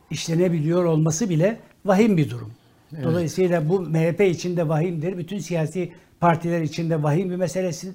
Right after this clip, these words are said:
Speaker 1: meseledir. İktidar için de, yani sonuçta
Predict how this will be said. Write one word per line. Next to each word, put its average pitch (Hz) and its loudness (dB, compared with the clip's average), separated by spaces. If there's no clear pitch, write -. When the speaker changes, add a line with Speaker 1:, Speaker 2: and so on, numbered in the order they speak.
Speaker 1:
meseledir. 180 -6
İktidar 190 6
için 196 4
de, 135 0
yani 147 2
sonuçta 180 -2